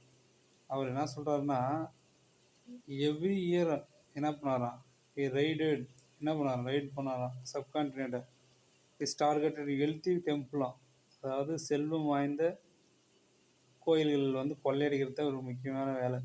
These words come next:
கொள்ளையடிச்சுன்னு போறது. இவருடைய நோக்கம் வந்து நாட்டு ஆட்சி செய்யறதெல்லாம் கிடையாது, ஊருக்கு வந்து கொள்ளையடிச்சுன்னு போறது தான்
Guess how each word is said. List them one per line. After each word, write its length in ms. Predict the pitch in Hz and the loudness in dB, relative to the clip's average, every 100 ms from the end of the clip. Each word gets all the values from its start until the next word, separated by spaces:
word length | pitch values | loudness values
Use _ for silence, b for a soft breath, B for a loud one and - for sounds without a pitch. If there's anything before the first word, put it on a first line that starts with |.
| 127 | -4
கொள்ளையடிச்சுன்னு 440 | 135 135 135 131 | -4 -6 -8 -6
போறது. 440 | 127 123 123 - 143 | -2 -2 -2 -6 -2
இவருடைய 380 | 139 135 127 | 0 0 -2
நோக்கம் 400 | 127 135 156 151 | 0 0 0 -2
வந்து 200 | 139 160 | -2 -2
நாட்டு 400 | 147 139 143 139 | -2 0 0 0
ஆட்சி 380 | 139 139 - 139 | 0 -2 -6 -4
செய்யறதெல்லாம் 440 | 135 131 127 139 139 | -4 -4 -4 -2 -2
கிடையாது, 420 | 127 127 123 - _ _ _ _ _ _ | 0 0 0 -6 _ _ _ _ _ _
ஊருக்கு 380 | 139 147 147 135 | 0 2 4 2
வந்து 380 | 135 135 143 139 - _ _ - _ - | -2 -2 -4 -4 -12 _ _ -20 _ -4
கொள்ளையடிச்சுன்னு 540 | 139 139 127 135 127 | 0 0 -2 -6 -2
போறது 240 | 123 123 123 | 0 0 -2
தான் 180 | 147 | -2